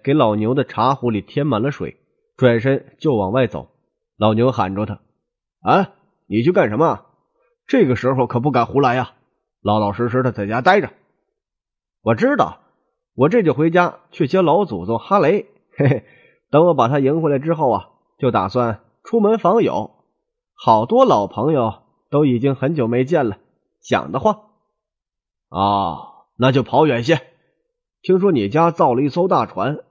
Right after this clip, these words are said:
啊，去海面上跑跑，这比什么都好。呃，顺便帮您婶婶给剑虎带些东西去广州。”听了老牛的话，云烨又转回来了，跺着脚说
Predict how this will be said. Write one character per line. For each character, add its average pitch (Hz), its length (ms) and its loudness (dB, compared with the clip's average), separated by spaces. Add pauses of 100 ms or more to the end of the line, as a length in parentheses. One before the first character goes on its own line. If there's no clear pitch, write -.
(260)
啊， 107 320 -4 (260)
去 113 260 -2
海 92 300 -6
面 135 220 0
上 101 120 -6
跑 127 240 -2
跑， - 300 -12 (120)
这 101 80 -12
比 95 160 -8
什 - 180 -8
么 233 100 4
都 151 100 2
好。 - 300 -12 (680)
呃， 107 200 0
顺 131 220 0
便 127 180 0
帮 127 180 0
您 131 140 0
婶 98 300 -6
婶 117 280 -4 (240)
给 113 140 -2
剑 143 260 2
虎 95 460 -8 (100)
带 120 140 2
些 - 140 -6
东 175 260 0
西 117 200 -4
去 131 180 -8
广 98 240 -10
州。” 151 120 -2 (1500)
听 285 240 2
了 175 100 6
老 92 240 0
牛 110 240 0
的 170 140 0
话， 117 380 -2 (200)
云 151 240 4
烨 165 120 2
又 190 180 2
转 185 320 2
回 95 120 -2
来 90 140 -2
了， 87 100 -10 (320)
跺 156 160 4
着 117 100 2
脚 95 140 -4
说 110 200 -8